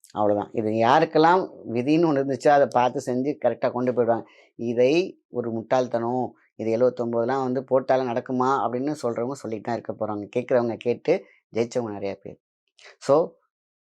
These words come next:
நம்மளுடைய முயற்சி எங்கேயோ ஒரு இடத்துல யாருக்காவது ஒரு அசதி மாதிரி ஒரு வார்த்தை வருது பாத்தீங்களா, ஒரு வார்த்தை வெல்லும், ஒரு வார்த்தை கொல்லும்னு சொல்லுவாங்க.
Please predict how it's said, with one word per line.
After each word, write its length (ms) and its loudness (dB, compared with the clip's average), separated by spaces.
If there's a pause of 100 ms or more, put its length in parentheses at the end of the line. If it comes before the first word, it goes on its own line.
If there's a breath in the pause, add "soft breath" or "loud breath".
(540)
நம்மளுடைய 360 -2
முயற்சி 680 -4
எங்கேயோ 400 2
ஒரு 240 4
இடத்துல 140 -8
யாருக்காவது 480 4
ஒரு 140 2
அசதி 300 0
மாதிரி 180 2
ஒரு 120 0
வார்த்தை 380 0
வருது 240 0
பாத்தீங்களா, 360 -2 (260 soft breath)
ஒரு 160 -2
வார்த்தை 380 0
வெல்லும், 260 -2
ஒரு 140 -4
வார்த்தை 320 -2
கொல்லும்னு 220 -4
சொல்லுவாங்க. 360 -6